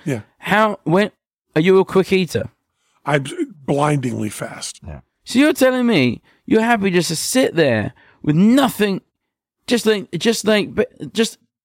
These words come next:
Speaker 2: just nothing in front of you.
Speaker 1: That
Speaker 2: The
Speaker 1: is
Speaker 2: only
Speaker 1: why
Speaker 2: message
Speaker 1: that
Speaker 2: being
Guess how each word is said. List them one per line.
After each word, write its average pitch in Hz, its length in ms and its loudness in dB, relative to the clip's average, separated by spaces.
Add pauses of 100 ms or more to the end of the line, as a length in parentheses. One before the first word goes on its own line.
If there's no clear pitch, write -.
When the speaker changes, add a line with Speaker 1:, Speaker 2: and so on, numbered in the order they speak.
(140)
Speaker 2:
just - 300 -6
nothing 202 380 0
in 185 80 -2
front 170 180 0
of 120 60 0
you. 107 60 -4 (100)
Speaker 1:
That 185 260 2
Speaker 2:
The 285 60 -2
Speaker 1:
is 240 60 2
Speaker 2:
only 247 200 2
Speaker 1:
why 196 160 4
Speaker 2:
message 139 500 -2 (120)
Speaker 1:
that 170 140 0
Speaker 2:
being 147 380 2